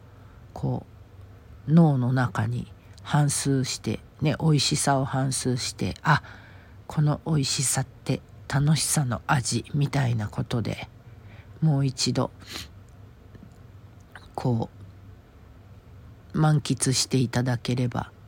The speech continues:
幸いかなというところでございます。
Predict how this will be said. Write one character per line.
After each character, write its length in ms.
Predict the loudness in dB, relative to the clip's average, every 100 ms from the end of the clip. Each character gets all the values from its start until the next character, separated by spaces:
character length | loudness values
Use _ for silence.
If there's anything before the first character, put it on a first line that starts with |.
| -10
幸 520 | 0 2 4 2 0
い 80 | 0
か 180 | 0 0
な 200 | 0 0
と 220 | -4 -8 -10 -20 -20 -20 -2
い 80 | 2
う 100 | 2
と 140 | 2 0
こ 180 | 2
ろ 140 | 6 6
で 200 | 6 2 -6 -6
ご 140 | 0 0
ざ 200 | 0 -2
い 80 | -2
ま 240 | 0 0
す。 220 | 0 -8